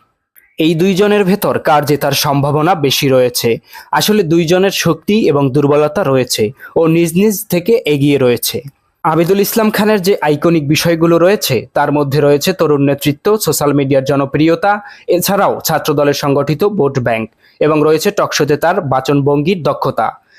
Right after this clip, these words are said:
তরুণ ছাত্রনেতা হিসেবে অনেক জনপ্রিয়তা অর্জন করেছে রাজপথে বলিষ্ঠ কণ্ঠস্বর এবং আন্দোলনের জন্য। সাদিক কায়েম,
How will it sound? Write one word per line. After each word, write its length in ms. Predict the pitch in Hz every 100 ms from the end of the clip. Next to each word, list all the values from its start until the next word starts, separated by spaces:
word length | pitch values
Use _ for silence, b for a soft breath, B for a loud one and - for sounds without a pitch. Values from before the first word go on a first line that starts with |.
| b
তরুণ 220 | 170 170
ছাত্রনেতা 460 | 170 160 156 156 147
হিসেবে 340 | 151 143 170 202
অনেক 260 | 151 139 139
জনপ্রিয়তা 540 | 143 139 143 147 147
অর্জন 280 | 143 139 139
করেছে 400 | 127 123 120 - 110 - b b -
রাজপথে 540 | 147 147 - 147 160
বলিষ্ঠ 380 | 139 147 143 -
কণ্ঠস্বর 580 | 151 151 143 160 147 208
এবং 160 | 190 143
আন্দোলনের 520 | 135 139 143 143 135 120
জন্য। 240 | 123 117 107 - _ _ _ -
সাদিক 360 | - 180 165 160
কায়েম, 260 | 143 117